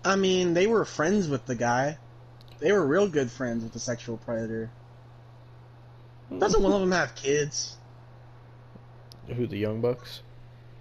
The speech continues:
Speaker 1: Yeah.
Speaker 2: Uh, I think, I think, I don't know.
Speaker 1: I,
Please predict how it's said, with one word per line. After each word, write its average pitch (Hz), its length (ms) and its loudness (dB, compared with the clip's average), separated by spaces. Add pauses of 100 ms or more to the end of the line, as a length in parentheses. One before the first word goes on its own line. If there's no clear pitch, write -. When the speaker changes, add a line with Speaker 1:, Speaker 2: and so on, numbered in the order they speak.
(100)
Speaker 1:
Yeah. 151 400 2 (300)
Speaker 2:
Uh, 104 160 0
I 104 100 0
think, 107 320 -6 (340)
I 104 120 -4
think, 170 340 -4 (320)
I 139 100 -6
don't 190 160 -2
know. 156 60 2
Speaker 1:
I, 247 420 2